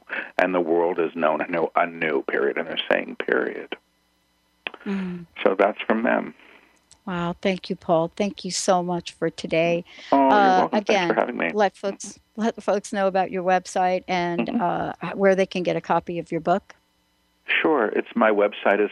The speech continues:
Speaker 1: Paul Selig, S E L I G as in George, dot com.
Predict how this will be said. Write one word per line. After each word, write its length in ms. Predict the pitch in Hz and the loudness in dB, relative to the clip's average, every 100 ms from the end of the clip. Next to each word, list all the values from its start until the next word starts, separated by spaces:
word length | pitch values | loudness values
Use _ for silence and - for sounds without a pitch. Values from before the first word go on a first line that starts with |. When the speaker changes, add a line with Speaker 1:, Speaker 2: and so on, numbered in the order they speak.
| - | -6
Speaker 1:
Paul 420 | - 104 95 110 123 - | 0 4 4 2 -6 0
Selig, 460 | 90 82 82 98 104 - | 2 2 0 -2 -6 -2
S 220 | 95 - - - - | -2 -2 -10 -14 -8
E 360 | - 92 95 95 - | -4 -2 -2 -2 0
L 380 | 85 87 90 - | 2 2 0 2
I 380 | 76 76 78 78 | 2 2 0 -4
G 260 | - 82 | -4 -2
as 100 | 85 - | -2 -4
in 160 | 85 | -6
George, 460 | 82 76 76 78 - | -2 0 0 -2 0
dot 240 | 76 76 - | 2 0 -2
com. 420 | - 69 67 - | -2 0 0 -2